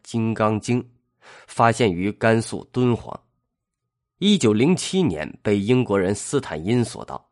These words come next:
现藏于大英图书馆。当时雕版印刷的新技术主要是在民间行用，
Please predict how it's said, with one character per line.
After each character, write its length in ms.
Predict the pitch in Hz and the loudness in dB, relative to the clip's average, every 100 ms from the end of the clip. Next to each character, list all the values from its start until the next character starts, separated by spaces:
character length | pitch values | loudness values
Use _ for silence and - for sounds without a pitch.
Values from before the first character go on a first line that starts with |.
| _ | _
现 300 | - 139 101 | -2 0 0
藏 240 | - 98 | 0 -2
于 140 | 95 98 | 0 -4
大 320 | - 113 85 | -6 -8 -6
英 260 | 92 110 113 | -2 0 -2
图 180 | - | -6
书 160 | 80 - | -12 -12
馆。 220 | - 67 - _ _ _ _ _ _ _ _ | -12 -14 -16 _ _ _ _ _ _ _ _
当 180 | 202 214 | 4 4
时 220 | 160 175 | 4 2
雕 180 | 196 190 | 4 4
版 180 | 123 | 4
印 160 | 143 147 | 4 2
刷 220 | 120 147 | 2 -2
的 60 | 117 | -2
新 260 | - 131 | -4 -6
技 160 | 139 117 | -4 -6
术 300 | 80 76 69 | -6 -10 -10
主 240 | - 87 | -10 -4
要 120 | 95 104 | -2 -2
是 200 | - 101 | -2 -8
在 120 | 85 | -8
民 280 | 76 101 123 | -6 -4 -2
间 200 | 104 98 | -2 -2
行 280 | - 69 | -4 -14
用， 180 | 71 67 | -14 -18